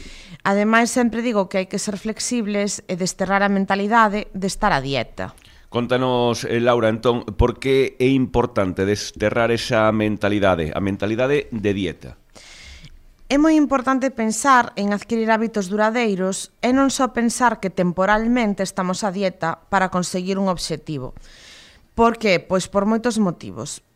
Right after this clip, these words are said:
Speaker 1: Porque se o deixar a dieta volvemos aos hábitos anteriores, aparte de recuperar o peso perdido e incluso gañar máis, o coñecido como efecto rebote,
Speaker 2: Sí.
Speaker 1: non teremos conseguido os nosos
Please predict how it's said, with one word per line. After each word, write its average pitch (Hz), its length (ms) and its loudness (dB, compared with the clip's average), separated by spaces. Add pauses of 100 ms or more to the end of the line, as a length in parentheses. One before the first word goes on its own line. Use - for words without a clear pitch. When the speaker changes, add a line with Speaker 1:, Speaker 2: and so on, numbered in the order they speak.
(120)
Speaker 1:
Porque 208 480 -2
se 226 220 -2
o 208 80 0
deixar 226 340 -2
a 262 80 2
dieta 170 480 -2
volvemos 214 480 -2
aos 226 160 -2
hábitos 214 320 -4
anteriores, 240 800 -4 (460)
aparte 233 420 2
de 240 80 2
recuperar 226 400 0
o 220 80 0
peso 226 320 -6
perdido 180 560 -4 (220)
e 160 80 -2
incluso 156 480 -4
gañar 180 320 0
máis, 185 560 -2
o 160 80 2
coñecido 170 560 -2
como 160 320 -2
efecto 170 480 -6
rebote, 190 480 -6
Speaker 2:
Sí. 92 240 -4 (560)
Speaker 1:
non 254 240 2
teremos 262 320 2
conseguido 254 480 2
os 240 80 0
nosos 233 320 0